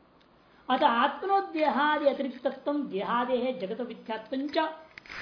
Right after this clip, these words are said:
सदा भाव। कहने का मतलब आत्मा देहादि से अतिरिक्त है और देहादि रूप ये जगत मिथ्या है,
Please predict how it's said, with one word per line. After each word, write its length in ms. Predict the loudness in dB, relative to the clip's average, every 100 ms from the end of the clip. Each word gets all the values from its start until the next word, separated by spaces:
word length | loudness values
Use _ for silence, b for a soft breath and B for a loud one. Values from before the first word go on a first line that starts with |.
| -6
सदा 360 | 2 4 6 6
भाव। 300 | 6 4 2 -4 -14 -20 -14 -16 -16 -14 0
कहने 240 | 2 2
का 140 | 0 0
मतलब 600 | 0 -2 2 2 -2 -16 -20 _ _ _ b b b b _ _ 0
आत्मा 520 | 4 4 4 0 0
देहादि 460 | 0 -2 -2 -2 -4
से 100 | -8
अतिरिक्त 400 | -10 -12 -10 -4
है 340 | -2 -2 -8 -20 b b b b -2
और 140 | -2
देहादि 460 | 0 2 8 8 8
रूप 160 | 2
ये 160 | 0 0
जगत 280 | 4 4 2
मिथ्या 380 | -4 -10 -6 -4
है, 320 | -2 -4 -8